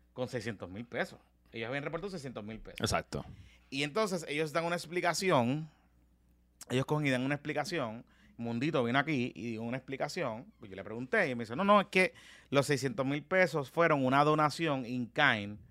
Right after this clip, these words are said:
Speaker 1: de Telemundo." Yo no sabía que esto lo podían hacer para los Super pac, pero chévere.
Speaker 2: Ujú.
Speaker 1: Aparentemente José Cancela de
Speaker 2: Ok.
Speaker 1: Telemundo les inter-, le interesó el tema.
Speaker 2: Ok.
Speaker 1: Y la primera pauta aquella de los videos con el perro y todas esas
Speaker 2: Ajá,
Speaker 1: cosas,
Speaker 2: ajá.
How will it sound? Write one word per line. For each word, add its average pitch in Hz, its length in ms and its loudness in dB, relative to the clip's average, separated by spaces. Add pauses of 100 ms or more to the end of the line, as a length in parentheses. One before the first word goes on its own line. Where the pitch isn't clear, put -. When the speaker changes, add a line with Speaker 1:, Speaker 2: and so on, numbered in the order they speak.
(380)
Speaker 1:
de 110 120 -4
Telemundo." 110 440 -4
Yo 98 80 -8
no 92 80 -6
sabía 101 220 -4
que 101 60 -6
esto 107 140 -8
lo 104 140 -4
podían 104 220 -2
hacer 107 280 -4
para 110 140 -4
los 107 100 -4
Super 110 200 -6
pac, 190 200 -2
pero 107 140 -4
chévere. 117 380 -4 (120)
Speaker 2:
Ujú. 113 220 -4 (260)
Speaker 1:
Aparentemente 165 720 2
José 131 260 0
Cancela 120 680 -2
de 123 80 -4
Speaker 2:
Ok. 104 80 -2
Speaker 1:
Telemundo 151 360 -2
les 117 140 0
inter-, 113 380 -4
le 117 100 -6
interesó 110 380 -4
el 127 100 -2
tema. 107 380 -4
Speaker 2:
Ok. 92 160 0 (480)
Speaker 1:
Y 135 400 4
la 131 180 6
primera 139 460 4
pauta 190 300 4
aquella 185 220 0
de 180 60 2
los 165 140 0
videos 156 220 0
con 180 120 -4
el 170 80 -2
perro 156 800 2
y 151 40 0
todas 113 140 4
esas 120 60 6
Speaker 2:
Ajá, 143 40 4
Speaker 1:
cosas, 113 240 0
Speaker 2:
ajá. 113 220 2